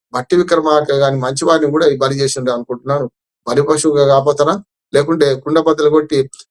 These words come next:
మరి మా అధినాయకుడు లేకుంటే మా వాళ్ళు చేస్తున్నారని బయట అంటారా? చేసి చూడాలి. ఇది మాత్రం ఒక మచ్చగా మిగిలిపోతుంది ఆయనకు.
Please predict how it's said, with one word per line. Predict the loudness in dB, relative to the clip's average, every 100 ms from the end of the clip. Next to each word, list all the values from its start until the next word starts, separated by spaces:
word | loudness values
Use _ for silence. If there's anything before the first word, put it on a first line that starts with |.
| -6
మరి | -2
మా | 0 0
అధినాయకుడు | 2 0 2 0 2
లేకుంటే | 2 0 -2 -2
మా | 2
వాళ్ళు | 2 2 0
చేస్తున్నారని | -4 -2 0 0 -2 -6 _ _ -2
బయట | 0 2
అంటారా? | 0 0 -2 -2 -4 -4 2
చేసి | 2 4 2
చూడాలి. | 2 0 -2
ఇది | -4
మాత్రం | -2 0 -2 -2 -8 _ _ -4
ఒక |
మచ్చగా | -4 -2 -2 0 0
మిగిలిపోతుంది | -2 -4 -6 -2 0
ఆయనకు. | -2 -2 -6